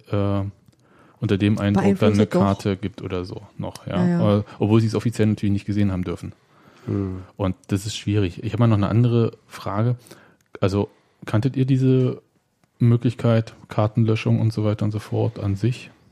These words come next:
Speaker 3: Mir ist es dann wieder eingefallen. Ich hätte ja vorher, hab ja auch vorher Stein und Bein geschworen, dass das überhaupt nichts bringen würde.
Speaker 1: Ja.
Speaker 2: Ich hab
Speaker 1: Ähm,
Speaker 2: mich ja gleich nicht gestritten, weil ich dachte, hm, diese klugen Menschen werden das besser wissen als ich.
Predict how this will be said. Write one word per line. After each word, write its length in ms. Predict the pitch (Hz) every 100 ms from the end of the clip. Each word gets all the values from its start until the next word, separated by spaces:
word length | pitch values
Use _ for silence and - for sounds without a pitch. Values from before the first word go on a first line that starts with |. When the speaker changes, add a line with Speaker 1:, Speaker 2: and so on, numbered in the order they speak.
| _ _ _
Speaker 3:
Mir 240 | - 104 104
ist 120 | 98
es 100 | 104
dann 220 | 98 110
wieder 160 | 107 87
eingefallen. 420 | 101 104 90 87
Ich 120 | 90
hätte 160 | 101 98
ja 40 |
vorher, 320 | - 95 92
hab 140 | 95 104
ja 60 |
auch 60 | 95
vorher 300 | - 95 87
Stein 260 | - 90 87
und 60 |
Bein 240 | 82 85 87
geschworen, 460 | - - 85 87
dass 320 | 85 - -
das 100 | - -
überhaupt 340 | 82 87 87 -
nichts 120 | 82
bringen 300 | - 87 85
würde. 280 | 85 82 82 _ _ _
Speaker 1:
Ja. 240 | 101 98 95 - - -
Speaker 2:
Ich 80 | 202
hab 120 | 208
Speaker 1:
Ähm, 60 | 247
Speaker 2:
mich 100 | 240
ja 80 | 247
gleich 240 | 190 208 220
nicht 120 | 196
gestritten, 380 | 175 - 175 185
weil 80 | 175
ich 40 |
dachte, 200 | 180 180
hm, 500 | 170 160 196 196 185 165
diese 200 | 175 180
klugen 300 | - 196 185
Menschen 300 | 175 - 175
werden 140 | 170
das 80 | 170
besser 260 | 170 220
wissen 180 | 233 269
als 200 | 269
ich. 60 | 277